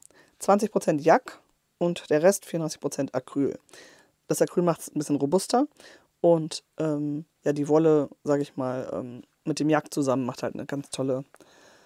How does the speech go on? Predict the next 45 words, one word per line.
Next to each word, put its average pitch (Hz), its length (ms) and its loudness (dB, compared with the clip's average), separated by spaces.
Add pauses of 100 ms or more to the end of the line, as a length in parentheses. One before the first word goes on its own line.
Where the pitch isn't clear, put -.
(240)
Haptik. - 320 -6
Also 143 120 2
es - 80 -8
fühlt 190 180 2
sich 180 180 -6
wirklich 165 460 -2 (580)
toll 190 200 4
an, 202 80 2
es 185 100 -4
fühlt 196 220 0
sich - 260 -4 (1080)
griffig 160 440 2
an. 240 160 0 (360)
Also 165 160 2
es - 120 -6
ist - 260 -4
weich, 175 320 6
aber 180 100 0
es 165 120 -4
ist - 120 -10
griffig. - 380 -4
Es - 140 -8
ist 151 120 -6
nicht 175 140 -4
so 156 240 0 (840)
Alpaka-flutschig. - 800 -2 (460)
<laughs> - 600 -12
Wer 151 100 0
schon - 140 -2
mal 135 100 2
Alpaka 143 400 0
verarbeitet 143 340 0
hat, 156 120 -4
weiß, 135 180 2
was 117 100 -4
ich - 120 -16
meine. 123 160 -4
Das 135 160 -8
ist - 160 -14 (260)
sehr, 131 320 0
sehr 123 100 -4
glatt, 123 300 -4
sehr, 139 140 -2
sehr 143 120 0
flutschig. 170 540 -4